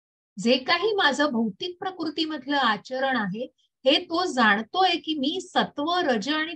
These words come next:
तम वागलं तरी मी कुठेतरी बद्ध होतोय या भौतिक जगामध्ये आणि म्हणूनच हा कोणीही या गुणांखेरीज कोणी करता नाहीये. पण जो या गुणांच्या पलीकडे विचार करतो आहे,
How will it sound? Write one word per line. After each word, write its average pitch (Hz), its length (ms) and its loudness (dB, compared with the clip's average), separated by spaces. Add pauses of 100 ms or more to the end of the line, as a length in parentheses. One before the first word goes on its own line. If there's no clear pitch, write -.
तम 262 180 -2 (120)
वागलं 277 380 -2
तरी 302 200 0
मी 339 340 -4
कुठेतरी 339 500 -6
बद्ध 190 380 -2
होतोय 349 580 0
या 285 120 0
भौतिक 233 480 -6
जगामध्ये 214 560 -6 (720)
आणि 240 140 0
म्हणूनच 262 540 -2
हा 285 240 2
कोणीही 320 760 -6
या 311 80 0
गुणांखेरीज 311 960 -2
कोणी 339 240 -6
करता 254 420 -2
नाहीये. 240 320 -6 (360)
पण 285 160 2
जो 247 300 2
या 415 220 6
गुणांच्या 285 640 0
पलीकडे 320 680 0
विचार 277 380 0
करतो 214 420 -8
आहे, 180 240 -4